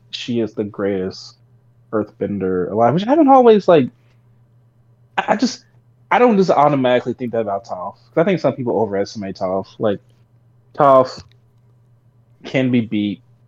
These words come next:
by, like, a lot of people, I think. Um, <laughs> like, Toph against an Avatar, give me an Avatar, and even though people are like, "Oh, Toph," like, I think some people overestimate Toph's strength. I think she can lose several people. Um,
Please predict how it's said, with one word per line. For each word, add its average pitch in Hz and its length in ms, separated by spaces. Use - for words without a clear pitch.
by, 101 160
like, 98 180
a 98 80
lot 92 240
of 85 80
people, 95 360
I 92 120
think. 98 260
Um, 90 500
<laughs> 139 180
like, 120 400
Toph 135 240
against 127 240
an 123 80
Avatar, 113 800
give 117 140
me 110 80
an 101 60
Avatar, 98 540
and 104 180
even 127 220
though 113 100
people 113 340
are 113 60
like, 131 60
"Oh, 143 240
Toph," 127 380
like, 131 160
I - 60
think 196 140
some 175 120
people 151 200
overestimate 107 600
Toph's 95 280
strength. 95 400
I 139 100
think 143 140
she - 80
can 156 80
lose 170 180
several 226 280
people. - 240
Um, 90 440